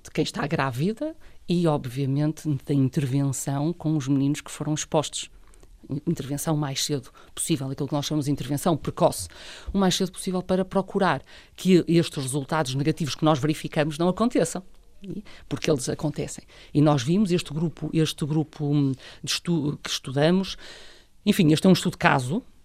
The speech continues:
eh, com um, um grupo, com um N, com um conjunto de crianças muito pequeno, eh, que partiu do nosso interesse de perceber este, eh, do interesse de perceber o que é que se passava com os registros dos consumos durante a gravidez.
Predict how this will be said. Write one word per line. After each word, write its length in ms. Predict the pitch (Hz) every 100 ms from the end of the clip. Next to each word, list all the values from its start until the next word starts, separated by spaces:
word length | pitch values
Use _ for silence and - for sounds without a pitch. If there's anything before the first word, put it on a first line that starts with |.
| -
eh, 360 | 143 135 131 127
com 120 | - 139
um, 380 | 147 131 139
um 60 | 139
grupo, 320 | 156 143 -
com 120 | -
um 140 | 135 147
N, 260 | 151 135
com 140 | 123 147
um 120 | 135
conjunto 440 | 147 139 123 156
de 60 | -
crianças 420 | - 147 135 123
muito 340 | 139 156 160 -
pequeno, 600 | - - 143 127 135 214 - - - -
eh, 280 | - 170 170 160 131
que 80 | -
partiu 320 | - 185 180
do 100 | 165
nosso 300 | 165 156 -
interesse 300 | 156 151 151
de 80 | -
perceber 560 | - - - 156 147 143
este, 360 | 143 - 135 - - -
eh, 280 | 139 123 131
do 160 | 143
interesse 260 | 147 151 -
de 60 | -
perceber 400 | - - 170 147
o 40 |
que 100 | 202
é 20 |
que 100 | 190
se 80 | -
passava 560 | - 165 - 175 160 151
com 160 | 151
os 80 | 156
registros 520 | 143 147 160 - -
dos 140 | - -
consumos 540 | 196 202 - 151 131
durante 340 | 143 139 127
a 40 | 127
gravidez. 680 | 143 127 120 - - -